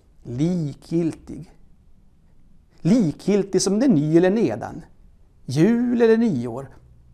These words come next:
Om andra är olyckliga eller lyckliga. Utan förmåga att hata eller älska.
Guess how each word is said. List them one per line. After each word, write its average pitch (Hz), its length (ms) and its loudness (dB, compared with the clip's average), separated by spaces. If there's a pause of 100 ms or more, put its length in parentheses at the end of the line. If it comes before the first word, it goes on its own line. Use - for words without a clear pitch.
(160)
Om 151 200 2
andra 156 420 4
är 233 140 10
olyckliga 147 760 2
eller 147 260 2
lyckliga. 156 560 -4 (300)
Utan 196 460 2
förmåga 160 480 2
att 156 100 -2
hata 143 380 0
eller 135 120 -4
älska. 147 500 -8